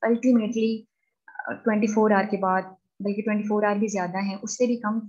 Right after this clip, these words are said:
ड्यूरेशन या आवर्स में वो पानी सीप आउट कर जाता है, इनफिल्ट्रेट कर जाता है सॉइल के अंदर। तो हम राइस की कंडीशन में कभी भी सैंडी सॉइल को प्रेफर नहीं करते।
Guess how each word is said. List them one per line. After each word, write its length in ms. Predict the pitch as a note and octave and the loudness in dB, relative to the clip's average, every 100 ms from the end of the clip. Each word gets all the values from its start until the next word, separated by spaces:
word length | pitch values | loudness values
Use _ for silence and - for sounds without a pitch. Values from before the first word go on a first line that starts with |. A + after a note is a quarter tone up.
| - | -6
ड्यूरेशन 420 | G#3 G3 G3+ G#3+ | -2 -2 -2 -6
या 140 | A3 | -8
आवर्स 420 | G#3+ G3 F#3+ F#3 G#3 | -4 -2 -2 -2 -4
में 100 | G#3 | -6
वो 60 | |
पानी 320 | G#3 G3 G#3 | -2 -2 -2
सीप 360 | G#3+ - A3 A3 | -10 -12 -10 -4
आउट 160 | G3 - | -4 -2
कर 140 | F3 | -4
जाता 320 | E3+ E3 - | -4 -10 -12
है, 60 | F3+ | -4
इनफिल्ट्रेट 580 | A3 A3 G#3 G#3 G3+ G#3 | -2 -2 0 2 2 2
कर 100 | F#3+ | 0
जाता 180 | F3 F3+ | 0 -2
है 60 | - | -8
सॉइल 260 | - F#2 | -6 -10
के 160 | - F#3 | -12 -20
अंदर। 200 | F3+ E3+ - _ _ _ _ _ - | -14 -14 -14 _ _ _ _ _ 0
तो 80 | A#3 | 2
हम 420 | G#3+ B3 C4 B3+ | 4 6 4 4
राइस 320 | G#3 G3+ G#3+ | 2 2 2
की 100 | G#3+ | 0
कंडीशन 380 | B3+ A#3 G#3+ A3+ | 2 2 2 0
में 160 | A3 G#3+ | -2 -2
कभी 200 | G3+ A3+ | 0 2
भी 80 | A3+ | 0
सैंडी 380 | - G3 F#3+ | 0 -2 -2
सॉइल 260 | G3+ G#3 F#3+ | -4 -6 -8
को 100 | G3+ | -10
प्रेफर 420 | - G3 G3 G#3+ | -6 -6 -6 -8
नहीं 120 | G3 | -8
करते। 300 | E3+ D#3+ - | -8 -12 -12